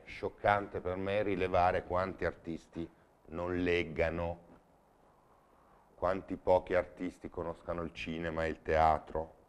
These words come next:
quanti siano molto ossessionati dalla propria arte,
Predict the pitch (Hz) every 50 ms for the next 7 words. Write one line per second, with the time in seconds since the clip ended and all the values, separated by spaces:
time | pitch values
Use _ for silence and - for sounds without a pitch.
0 | _ _ _ _ _ _ - - - - _ _ _ _ - 107 107 113 113 107
1 | - 104 - - - 104 98 95 92 95 104 110 110 104 - 98 - - 98 87
2 | - - 98 95 92 98 98 95 87 - - 82 76 71 76 73 78 76 - -
3 | - 92 90 87 - 87 87 92 98 101 98 98 95 95 - - - - - 104
4 | 104 110 113 117 -